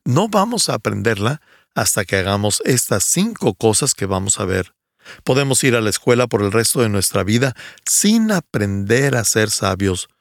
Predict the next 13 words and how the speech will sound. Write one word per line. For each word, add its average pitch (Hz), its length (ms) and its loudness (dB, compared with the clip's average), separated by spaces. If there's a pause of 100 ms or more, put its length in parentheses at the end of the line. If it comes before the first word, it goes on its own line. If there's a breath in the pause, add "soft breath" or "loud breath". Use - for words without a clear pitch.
(200)
Podemos 139 340 2
leer 120 360 4 (240 loud breath)
todo 170 400 2 (100)
tipo 151 360 0
de 104 120 0
libros 123 540 2 (240 loud breath)
y 120 100 0
no 113 240 2
ser - 220 -2
sabios, 104 500 0 (240 loud breath)
porque 113 300 0
la 104 100 0
sabiduría 101 760 0